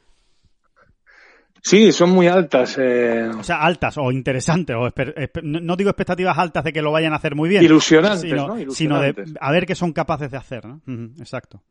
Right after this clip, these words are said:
Speaker 1: A ver, es, es, es un, un torneo ahora mismo, tal y c-, a ver, eh, teniendo en cuenta de dónde venimos, ¿no?
Speaker 2: Ujú.
Speaker 1: Y a dónde iremos,
Speaker 2: Y a
Speaker 1: y a
Speaker 2: dónde
Speaker 1: dónde iremos
Speaker 2: iremos.
Speaker 1: en es-,
Speaker 2: Ujú.
Speaker 1: en esta temporada que empieza ahora, eh,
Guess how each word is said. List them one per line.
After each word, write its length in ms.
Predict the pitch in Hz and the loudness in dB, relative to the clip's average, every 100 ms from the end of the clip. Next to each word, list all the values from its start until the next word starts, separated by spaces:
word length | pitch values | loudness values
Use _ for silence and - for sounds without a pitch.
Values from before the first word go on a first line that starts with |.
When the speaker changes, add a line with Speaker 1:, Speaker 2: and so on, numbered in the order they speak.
| _ _ _ _ _ _ _ _ - | _ _ _ _ _ _ _ _ -8
Speaker 1:
A 80 | 120 | 0
ver, 100 | 165 | 2
es, 180 | 143 - - | 0 -4 -12
es, 180 | - - | -12 -8
es 180 | 147 160 | -8 -6
un, 420 | 156 160 156 156 | -8 -8 -10 -12
un 140 | 170 156 | -12 -2
torneo 480 | 156 147 151 147 - | -2 -2 -2 -4 -2
ahora 380 | 135 160 165 156 | 0 2 2 -2
mismo, 400 | 180 135 101 _ _ | -4 -6 -10 _ _
tal 180 | - 113 | -8 -6
y 80 | 117 | -6
c-, 100 | - - _ _ _ _ _ _ _ _ - | -8 -20 _ _ _ _ _ _ _ _ -10
a 100 | 107 | -4
ver, 180 | 120 101 104 - | -4 -6 -12 -8
eh, 340 | 113 107 104 | -6 -6 -6
teniendo 220 | 113 135 143 | -6 -6 -6
en 40 | |
cuenta 240 | 160 147 | -6 0
de 120 | 120 120 | 2 2
dónde 280 | 135 139 | 2 0
venimos, 560 | 127 113 117 143 196 _ | -2 -2 -6 -8 -14 _
¿no? 200 | 135 202 _ 143 | -14 -14 _ -4
Speaker 2:
Ujú. 160 | 117 | 0
Speaker 1:
Y 80 | 117 | 2
a 80 | 131 | 2
dónde 320 | 143 165 156 | 0 0 0
iremos, 340 | 151 147 - | 0 -2 0
Speaker 2:
Y 20 | 143 | 0
a 40 | |
Speaker 1:
y 40 | |
a 20 | 127 | 2
Speaker 2:
dónde 100 | 123 | 2
Speaker 1:
dónde 160 | 135 | 2
iremos 220 | 131 131 113 | 2 0 -2
Speaker 2:
iremos. 100 | 131 | -6
Speaker 1:
en 40 | |
es-, 280 | - _ _ | -10 _ _
Speaker 2:
Ujú. 60 | 120 120 | -8 -6
Speaker 1:
en 80 | |
esta 200 | 139 147 131 | -4 -4 -4
temporada 420 | 131 131 151 131 | -2 0 0 0
que 80 | 107 | -4
empieza 520 | 101 139 151 120 95 | 0 0 0 -2 -2
ahora, 460 | 123 151 202 214 _ - | 0 0 -2 -8 _ -10
eh, 400 | 113 104 104 | -6 -6 -6